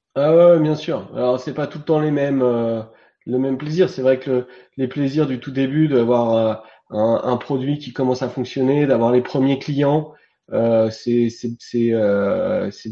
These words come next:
c'est beaucoup de plaisir, ça, euh, le tout début. Euh, et, euh, mais, euh, la suite aussi est intéressante parce que c'est, c'est toujours la même chose. C'est-à-dire, au départ, on convainc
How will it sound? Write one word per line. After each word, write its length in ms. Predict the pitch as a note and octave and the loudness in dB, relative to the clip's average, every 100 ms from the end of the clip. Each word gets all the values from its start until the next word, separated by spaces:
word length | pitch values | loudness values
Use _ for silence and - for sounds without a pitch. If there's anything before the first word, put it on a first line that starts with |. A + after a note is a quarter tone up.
| A#2+ | -14
c'est 200 | - B2 | -14 -8
beaucoup 220 | A#2 B2 | -6 -6
de 60 | A#2 | -6
plaisir, 340 | D3 D3 D#3 | -4 0 0
ça, 320 | - G2+ F#2+ G#2 | 0 -4 0 2
euh, 160 | G#2 - _ _ | 0 -2 _ _
le 80 | A#2+ | -6
tout 140 | A2+ C3 | -4 0
début. 400 | B2 A#2+ A2+ - - - - - | 2 2 -4 -12 -20 -20 -20 -6
Euh, 680 | A2+ A2+ A2+ A2 A2+ A2+ A#2 G#2 - | 2 6 6 4 4 2 0 -2 -4
et, 320 | F#2 - - | -6 -4 -8
euh, 80 | - - - | -8 -8 -2
mais, 340 | C3 D3+ F3+ | 4 6 6
euh, 120 | F3 | 6
la 120 | C3+ C3 | 4 2
suite 220 | F#3+ E3+ | 2 0
aussi 240 | E3 F#3 | 0 2
est 40 | E3+ | 0
intéressante 460 | D#3+ E3+ E3+ G3+ | 2 0 0 -2
parce 140 | E3+ D#3 | -2 -8
que 80 | |
c'est, 180 | D3+ C#3+ | -14 -14
c'est 140 | - D3 | -16 -14
toujours 240 | - F#3 | -2 2
la 80 | E3+ | 2
même 120 | E3+ | 0
chose. 200 | E3+ E3+ | 0 -4
C'est-à-dire, 280 | C#3 C3+ C3 | -2 -4 -4
au 80 | C#3+ | -2
départ, 540 | D3+ F#3 F3 D3 - | 0 0 0 -4 -10
on 100 | C#3 | -8
convainc 460 | C3+ E3 D3 E3 E3 | -4 -2 2 2 0